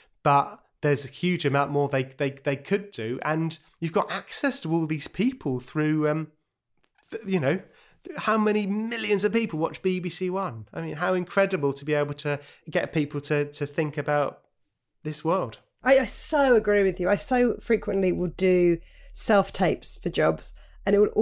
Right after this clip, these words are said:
Speaker 2: always be like, "The character is a lesbian." And you're like, "That, that is not enough."
Speaker 1: <laughs>
Speaker 2: That is,
Speaker 1: Yes.
Speaker 2: that there are, we, we come in many flavours.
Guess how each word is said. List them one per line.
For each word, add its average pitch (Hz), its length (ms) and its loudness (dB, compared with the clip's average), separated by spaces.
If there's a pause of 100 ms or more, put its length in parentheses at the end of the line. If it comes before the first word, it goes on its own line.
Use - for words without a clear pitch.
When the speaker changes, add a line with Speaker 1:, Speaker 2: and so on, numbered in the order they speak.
Speaker 2:
always - 420 2
be 185 240 4
like, - 320 -2 (560)
"The 254 80 2
character 226 380 2
is 185 100 4
a 185 40 0
lesbian." - 420 -4
And 208 100 2
you're 214 100 8
like, 220 220 4
"That, 294 180 4
that 294 200 6
is 226 120 2
not 190 200 4
enough." 175 320 0 (340)
Speaker 1:
<laughs> - 0 -
Speaker 2:
That 262 320 10
is, 233 260 8
Speaker 1:
Yes. - 520 2
Speaker 2:
that 277 160 8
there 302 260 10
are, 262 140 8
we, 302 440 6
we 294 140 6
come 269 220 6
in 226 280 6
many 220 220 4
flavours. - 640 0